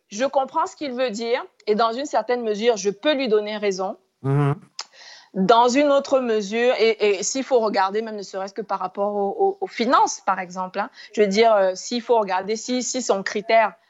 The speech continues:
Speaker 1: c'est les finances, oui. S'il faut regarder au niveau des, des finances, oui. De ce côté-là, je, je le rejoins totalement. Maintenant, on est dans un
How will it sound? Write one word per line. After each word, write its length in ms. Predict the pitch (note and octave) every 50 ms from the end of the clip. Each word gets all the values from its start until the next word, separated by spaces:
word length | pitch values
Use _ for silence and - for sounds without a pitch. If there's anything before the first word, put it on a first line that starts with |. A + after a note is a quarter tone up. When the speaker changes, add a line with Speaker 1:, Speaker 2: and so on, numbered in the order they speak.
| _ _ _ _ -
Speaker 1:
c'est 240 | - - - A3 G3+
les 100 | G3 F#3+
finances, 480 | - - G#3 G3 G3+ A3 B3+ B3 -
oui. 280 | A3+ A3 C4 C4 B3+ -
S'il 200 | - - - A#3
faut 140 | G#3+ - G#3+
regarder 300 | G#3 F#3 F#3 F#3 F#3 G3
au 60 | G#3
niveau 200 | G3 F#3 F3 G3
des, 160 | F#3+ F#3 F3+
des 160 | D#3+ E3 F#3 F3+
finances, 400 | - - F#3 F#3+ G3+ A#3+ A#3+ -
oui. 240 | G3 A3+ A#3+ A3 - _ _ _ -
De 100 | F#3+ F3+
ce 80 | E3+
côté-là, 400 | - - F3 - G3 G3+ A3 A3+
je, 160 | - F#3 F3+ F3+
je 100 | F3+ F#3
le 80 | F3+ F#3
rejoins 320 | F#3 F#3 F3+ F3 G3 G#3
totalement. 480 | G3+ G3+ F#3+ - F3+ F3+ F#3 F#3 F#3 F#3+ _ - - - - - _
Maintenant, 480 | - F#3+ G3 G#3 A3 A#3 A#3+ C4+ - - _ _ _ _ _ _ _ _ _ _ _ _
on 160 | A3 B3 B3
est 80 | B3 B3
dans 300 | G#3+ G3+ F#3+ G3+ G3 G#3
un 280 | G#3+ A3 A3 A3+ A#3